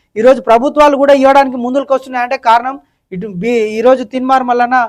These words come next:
తన వాయిస్ని ప్రజల ముందుకు తీసుకుపోతున్నందుకే. So, బీసీలకు జరిగే అన్యాయాలు ఏందనని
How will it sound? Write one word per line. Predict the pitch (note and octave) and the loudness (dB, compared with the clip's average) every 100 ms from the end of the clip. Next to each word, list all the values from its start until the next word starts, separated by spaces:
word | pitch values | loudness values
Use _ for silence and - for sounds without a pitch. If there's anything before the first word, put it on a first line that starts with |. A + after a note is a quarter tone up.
| - _ - | -6 _ -10
తన | G3 | -6
వాయిస్ని | F#3 F3+ B3 B3+ C4 B3+ - _ _ _ _ _ - | -2 0 0 0 -6 -8 -12 _ _ _ _ _ -8
ప్రజల | F#3+ C4 | -4 -2
ముందుకు | C4 C4 B3 | -2 -4 -8
తీసుకుపోతున్నందుకే. | A3+ G#3+ B3 A3+ A3+ G#3 G3 F#3 D#3+ _ _ _ _ _ _ _ _ _ _ - | -10 -8 -6 -6 -8 -8 -8 -12 -18 _ _ _ _ _ _ _ _ _ _ 0
So, | C#4 | 0
బీసీలకు | F#3+ D4 D#4 E4 D#4 | 4 2 4 4 4
జరిగే | C#4 C#4+ D4 | 4 2 4
అన్యాయాలు | C4 C4+ D#4 D#4 | 2 2 2 4
ఏందనని | C#4+ C#4 C4+ C4 D4 | 2 0 -2 -2 -2